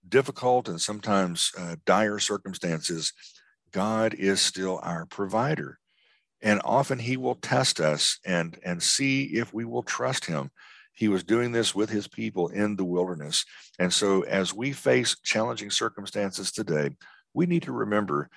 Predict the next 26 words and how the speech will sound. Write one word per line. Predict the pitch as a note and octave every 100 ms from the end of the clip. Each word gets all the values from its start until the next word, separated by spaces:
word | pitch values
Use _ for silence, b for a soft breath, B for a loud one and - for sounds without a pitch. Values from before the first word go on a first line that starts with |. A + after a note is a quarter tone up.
| B B
that | F#2+ E2+ E2+
God's | G#2+ A#2 A#2 - -
nature, | - G#2+ - G2+
it | E2+
does | F#2+ A2
not | A2 G2+
change. | - F#2+ E2+ D#2 D#2 -
And | E2+
the | D#2+
God | - A#2+ C3+
who | C3
provided | C3 G#2 G2+ G#2+ G#2 -
for | F#2 E2+
his | F2 -
people | - A2+ G#2 E2+
Israel | A2 A2+ A2 A#2 A#2 A2+ _
in | F2+
the | E2
desert | E2+ G2 G2+ G2 - B B B _
will | F2 -
also | G#2+ A#2+ - F#2+
provide | - E2+ F#2 E2+ -
for |
his | E2 A2+ C3
people | - G#2 G#2+ G#2
today, | - A#2 C3+ B2 F#2+ B1+